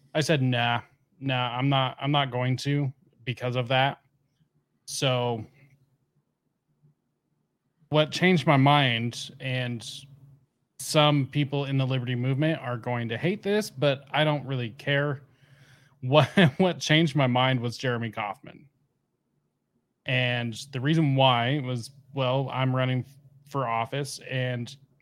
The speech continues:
<clears throat> he had mentioned in Reed Coverdale's interview recently that they had done together that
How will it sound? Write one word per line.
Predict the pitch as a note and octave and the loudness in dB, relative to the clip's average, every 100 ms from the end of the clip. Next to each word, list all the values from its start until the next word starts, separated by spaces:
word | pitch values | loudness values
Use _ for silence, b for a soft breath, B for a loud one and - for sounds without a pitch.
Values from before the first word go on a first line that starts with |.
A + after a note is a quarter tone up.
| - | -6
<clears throat> | - D3+ C3 | -2 0 0
he | E3 | 2
had | F#3+ C3+ | 2 2
mentioned | C3+ B2+ C#3 B2+ A#2 | 0 0 -2 -4 -4
in | B2+ B2 A#2 A#2 | -4 -2 -2 -4
Reed | B2+ B2+ - | -4 -4 -2
Coverdale's | C#3 C3 B2+ A2+ A2 - - _ _ _ C#3 | -2 0 0 -2 -4 -8 -16 _ _ _ -6
interview | B2 A2 A#2+ A2+ | -4 -4 -6 -6
recently | G#2+ A2+ - A2 A#2 | -6 -8 -8 -8 -6
that | A2 G#2+ | -6 -6
they | A#2 A#2 | -4 -4
had | G#2+ | -4
done | A2+ A2+ | -6 -4
together | A2 A2 G#2+ G#2+ | -2 -4 -4 -6
that | A2+ A2 G2+ - | -2 -2 -2 -8